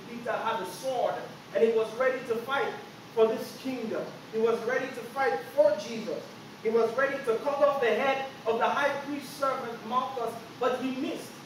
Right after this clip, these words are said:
He got the ears alone. When Jesus was crucified and died, and he walked after his resurrection with some of his disciples on the way to Emmaus, Luke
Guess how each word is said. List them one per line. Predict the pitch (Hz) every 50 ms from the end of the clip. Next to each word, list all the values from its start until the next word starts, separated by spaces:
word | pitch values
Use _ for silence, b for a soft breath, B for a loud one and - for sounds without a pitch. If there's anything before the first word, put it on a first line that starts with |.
| - - -
He | 220 220
got | 220 220 226 220 - - 190
the | 202 - - 214 220
ears | 208 180 - - - - -
alone. | 151 143 139 - - - 131 123 - - - - - - - - - - - - - - - - - - - - - - - - - - - - - - - - - - - -
When | - - - - 170
Jesus | 185 220 233 226 226 220 208 175
was | 196 202 202 196 196
crucified | 214 220 208 208 - - - 214 208 208 208 214 208 196 196
and | 190 185 185 -
died, | 180 190 196 190 196 196 196 196 196 196 202 202 202 - - - - - - - - - - - - - - - - -
and | 185 208 202 208 202
he | 233 233 220
walked | 226 226 247 247 262 - - - - -
after | 196 226 - - - 240 233 226
his | 226 - - 220
resurrection | 220 208 202 220 214 220 233 233 233 - - 240 240 233 226 220
with | 220 220 - - - - - - - - - -
some | - 240 240
of | 240 226 226
his | 226 226 226
disciples | - 220 214 - 262 - 262 233 233 220 226 220 214 214 208 208 202 - 226
on | 226 226
the | 233 240
way | 240 240 262 277 277 277 - 247
to |
Emmaus, | 240 233 226 220 220 220 220 240 247 240 220 202 - - - - - 214
Luke | 226 285 -